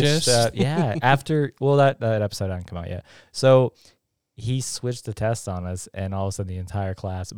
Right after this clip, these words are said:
Speaker 1: bombed it. <laughs> And he, like, kinda told us, like, "Uh, so yeah, um, this happened," and told us. We're like, "Oh, shit."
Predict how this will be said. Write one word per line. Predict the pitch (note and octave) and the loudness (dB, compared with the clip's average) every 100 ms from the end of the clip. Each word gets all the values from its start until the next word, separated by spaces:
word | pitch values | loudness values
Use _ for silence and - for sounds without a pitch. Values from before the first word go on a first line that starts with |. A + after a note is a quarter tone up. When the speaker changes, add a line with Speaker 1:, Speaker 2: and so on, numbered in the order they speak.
| - - | -16 -12
Speaker 1:
bombed | E2+ A#2 G2+ E2 | 0 0 0 -4
it. | E2 F#2 - | -6 -2 -2
<laughs> | - - - - - - D3+ - | -2 -6 -14 -12 -12 -2 2 4
And | D3 C3 | 4 4
he, | C3+ B2+ B2+ A#2 - - - - - | 2 0 0 -4 -8 -20 -20 -6 0
like, | A#2+ - | 0 0
kinda | C#3 D3 C3 | -2 2 2
told | B2 C#3+ C#3 | 6 4 4
us, | G#2+ A2 | 2 0
like, | G#2+ - - | -2 -4 0
"Uh, | B2 B2+ C3 | 4 6 4
so | - C3 | 2 0
yeah, | C3+ G#3 A3 G2 F2+ - | 2 0 2 0 0 -2
um, | G2+ G#2 G#2 G2 G2+ - - | 0 0 0 -2 -6 -8 -4
this | C3 D#3+ | -2 0
happened," | F#2 F2+ F#2+ G2+ | 0 0 -2 -2
and | G2 | 0
told | A2 A#2 | 2 4
us. | G#2 F#2 | 2 0
We're | F#2 | -4
like, | F2 - | -8 -10
"Oh, | F#2 F#2 | -10 -10
shit." | - - G#2 F#2 | -12 -4 -2 -2